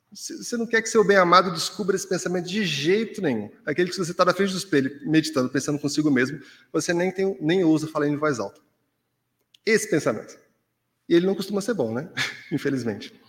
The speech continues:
E aí os espíritos, eles não colocam mais panos quentes. Eles respondem: "Muitas vezes chegam a conhecer o que desejarias ocultar de vós mesmos.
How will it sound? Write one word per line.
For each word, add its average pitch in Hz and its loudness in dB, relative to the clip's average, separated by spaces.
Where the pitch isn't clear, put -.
E 151 6
aí 147 10
os 147 4
espíritos, 143 0
eles 139 0
não 139 2
colocam 139 -2
mais 131 -2
panos 139 -4
quentes. - -6
Eles 117 -2
respondem: 107 -6
"Muitas 147 6
vezes 110 -2
chegam 190 8
a 156 2
conhecer 139 0
o 135 0
que 160 -4
desejarias 139 2
ocultar 135 -2
de 120 -6
vós 120 0
mesmos. - -12